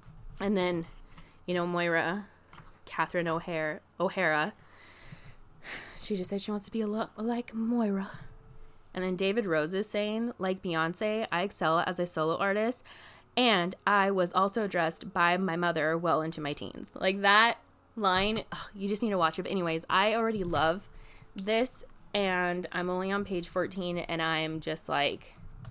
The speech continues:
"Thank you so much, Shane, for getting it for me." I just, ah, it's the best thing. It's thick, too. It's a big-ass book. It's, like, over, let's see, how many pages is it? Okay, so quickly glancing at it, it's almost,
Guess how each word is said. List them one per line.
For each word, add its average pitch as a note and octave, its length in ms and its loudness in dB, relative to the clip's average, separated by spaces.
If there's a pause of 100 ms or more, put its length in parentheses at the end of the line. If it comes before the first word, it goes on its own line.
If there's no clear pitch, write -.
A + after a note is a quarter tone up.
(500)
"Thank G3+ 200 -4
you A#3+ 100 -4
so A3+ 160 -6
much, G3+ 280 -6
Shane, - 420 -8
for - 100 -8
getting - 320 -6
it A#3 140 -6
for A#3+ 180 -4
me." - 260 -10
I - 80 -6
just, A#3+ 260 -8 (120)
ah, C5+ 300 2 (600)
it's D#4 140 2
the G4+ 100 4
best F#4+ 260 8
thing. F4+ 580 6 (260)
It's F4 240 6
thick, D#4+ 340 2
too. C4+ 380 4 (360)
It's - 100 -4
a - 80 10
big-ass B3+ 640 4
book. A#3 400 4 (200)
It's, G#3+ 140 -2
like, C#4+ 260 4
over, A3+ 600 4
let's G3+ 120 -6
see, G3+ 60 -4
how F#3 100 -2
many G#3 140 0
pages D#3+ 360 -6
is C3 80 -10
it? C3 160 -8 (1120)
Okay, - 300 -6
so - 160 -4
quickly A#3 340 -2
glancing A3 440 0
at G3 180 2
it, F#3 240 4
it's - 480 -6
almost, F#3 380 -2